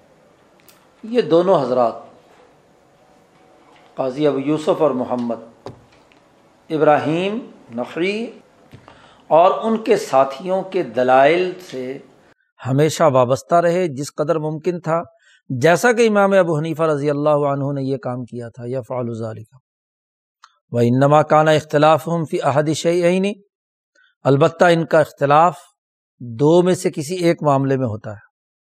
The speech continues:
یا تو یہ کہ اما یکون لشیخہما، یا تو ان دونوں کے شیخ یعنی امام ابو حنیفہ ابراہیم کے مذہب پر کوئی تخریج کی تھی اور ان کو اس کی کوئی اختلاف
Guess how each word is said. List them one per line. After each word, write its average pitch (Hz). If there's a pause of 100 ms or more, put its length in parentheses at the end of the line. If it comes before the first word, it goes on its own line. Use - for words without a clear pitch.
(960)
یا 127
تو 170
یہ 196
کہ 196
اما 165
یکون 156
لشیخہما، 135 (920)
یا 135
تو 190
ان 180
دونوں 160
کے 175
شیخ 160
یعنی 151
امام 147
ابو 147
حنیفہ 147 (1800)
ابراہیم 147
کے 208
مذہب 165
پر 185
کوئی 170
تخریج 170
کی 185
تھی 190 (720)
اور 160 (240)
ان 208
کو 185
اس -
کی 156
کوئی 151
اختلاف 147